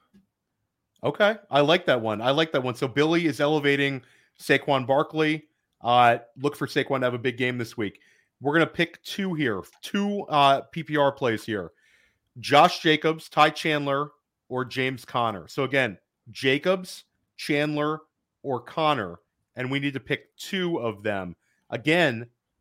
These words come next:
it's Ty Chandler fairly easily for me, and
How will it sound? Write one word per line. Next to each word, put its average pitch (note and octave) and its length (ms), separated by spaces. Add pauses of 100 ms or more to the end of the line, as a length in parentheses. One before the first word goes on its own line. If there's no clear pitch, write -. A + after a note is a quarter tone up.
(160)
it's C3+ 180
Ty E3 220
Chandler D#3+ 500
fairly C#3+ 360
easily C#3+ 380
for B2+ 160
me, D3 320
and B2+ 220